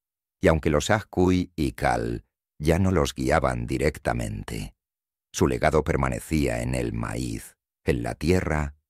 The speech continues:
y en el cielo. Con el sacrificio de Itzamna, los hombres de maíz habían aprendido la lección más importante.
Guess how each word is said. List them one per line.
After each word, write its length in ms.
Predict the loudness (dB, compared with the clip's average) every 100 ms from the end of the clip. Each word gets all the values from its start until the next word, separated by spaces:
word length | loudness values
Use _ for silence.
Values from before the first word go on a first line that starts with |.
| _ -6
y 160 | -2
en 140 | 0 -2
el 160 | -8
cielo. 640 | -8 -4 -4 -4 -6 -10 -12 _ _ _ _ _ _ _ _ _
Con 180 | 0 2
el 100 | 0
sacrificio 760 | -2 -2 -2 -2 -2 0 -2
de 180 | 0 0
Itzamna, 1000 | -2 -4 -2 0 0 -2 -2 -2 -2 -6 _ _ _ _ -4
los 220 | -2 2
hombres 300 | 2 2 0
de 80 | 0
maíz 320 | 0 -2 -2
habían 260 | 0 2 4
aprendido 500 | 2 2 0 0 0
la 120 | 0
lección 420 | -4 -2 2 2
más 340 | 2 0 0
importante. 1200 | -2 -2 0 -2 -2 -2 -2 -2 -6 -6 -6 -8